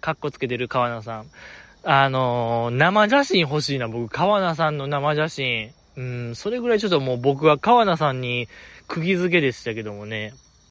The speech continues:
いや、話はそれましたけども、まあ、あの、本番クライミング、トップバッター、ゆみきちゃんでございましたけども、あれ、なんでゆみきちゃんなんですか？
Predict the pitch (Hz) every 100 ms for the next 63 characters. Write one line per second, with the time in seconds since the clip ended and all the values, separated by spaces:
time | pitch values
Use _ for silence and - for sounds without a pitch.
0 | _ _ _ _ - 165 156 147 - 240
1 | 185 - 123 - 156 175 208 202 151 127
2 | 113 120 113 - - - - - - -
3 | 160 156 139 - 220 214 202 202 175 208
4 | 208 165 139 123 110 113 143 _ _ -
5 | 233 240 - 262 262 240 190 127 101 127
6 | 156 170 - 185 180 175 202 202 196 190
7 | 160 131 123 117 - 226 151 123 127 175
8 | 233 233 311 185 147 131 139 - - 160
9 | 127 120 - 113